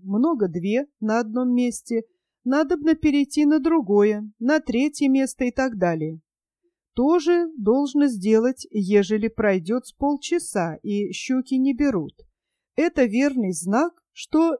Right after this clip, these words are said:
их нет поблизости. Некоторые охотники страстно любят уженье щук и предпочитают его всем другим уженьям.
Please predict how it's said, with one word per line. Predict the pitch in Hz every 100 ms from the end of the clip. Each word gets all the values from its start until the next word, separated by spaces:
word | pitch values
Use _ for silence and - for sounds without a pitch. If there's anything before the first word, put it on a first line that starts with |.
| -
их | 294 320 -
нет | 262 277 254 -
поблизости. | 220 220 180 185 175 180 - - 170 165 170 _ _ _ _ _ _ _ _ _ _ _ _ _ _
Некоторые | 220 233 240 233 226 226
охотники | 214 - 359 - 214 - 269
страстно | - - 277 339 - 262
любят | 226 233 262 240 233
уженье | 208 190 220 220 202 185 185
щук | - - 285 330 - _ _ _ _
и | 277
предпочитают | 311 330 320 - 302 - 302 - 302 294 277
его | 240 262 262 269
всем | - - 277 330 254
другим | 226 233 202 269
уженьям. | 240 175 190 214 214 202 202 196